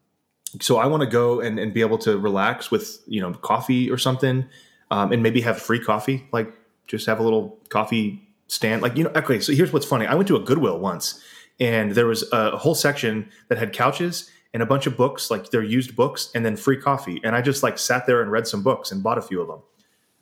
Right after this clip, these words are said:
I just thought that was funny 'cause I was, I didn't think a Goodwill would be where I would wanna do that. But, um, anyway, I, I like Barnes and Noble. I liked Barnes and Noble. Uh, I like them less now. I think they can do some things that will drastically improve their, uh, their product.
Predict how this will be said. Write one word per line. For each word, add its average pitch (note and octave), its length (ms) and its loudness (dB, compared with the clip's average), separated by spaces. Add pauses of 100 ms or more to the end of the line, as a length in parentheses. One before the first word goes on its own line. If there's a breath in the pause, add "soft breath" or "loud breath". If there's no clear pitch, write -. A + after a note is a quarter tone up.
I G2 80 -4
just G#2 100 -2
thought A2+ 140 0
that A2+ 100 2
was G#2+ 120 -2
funny G#2 260 -2
'cause F#2 140 -10
I G2 40 -2
was, F#2+ 160 -4
I - 40 -12 (280)
didn't G#2+ 200 -4
think G#2+ 120 -2
a G2+ 60 -6
Goodwill G#2 300 0
would F2+ 120 -6
be F#2 200 -2 (100)
where F#2+ 120 -2
I F#2 40 2
would F#2 80 -2
wanna F#2 180 -2
do G2 140 -2
that. D#2+ 260 -8
But, - 220 -10 (720 loud breath)
um, F2+ 340 -2
anyway, A#2+ 420 2
I, A2 220 -4
I D3 100 2
like D#3 280 2
Barnes D3+ 200 2
and D#3+ 60 -2
Noble. B2 140 0
I B2 40 4
liked A#2 480 -2
Barnes C#3+ 260 0
and D3+ 60 0
Noble. D3+ 540 -2
Uh, G#2 200 0
I G#2+ 80 2
like A#2+ 220 2
them G#2+ 140 0
less A2 220 0
now. A2+ 320 2
I A2+ 80 -2
think - 520 -4 (640)
they A2+ 160 2
can G#2+ 400 -2 (280)
do B2 100 2
some A#2 180 -2
things A2+ 340 2
that G#2 200 2
will G2+ 380 0 (260)
drastically A2 560 0
improve G2+ 420 0
their, G2 300 4
uh, F2+ 240 -2
their G2 200 0
product. G#2 560 -2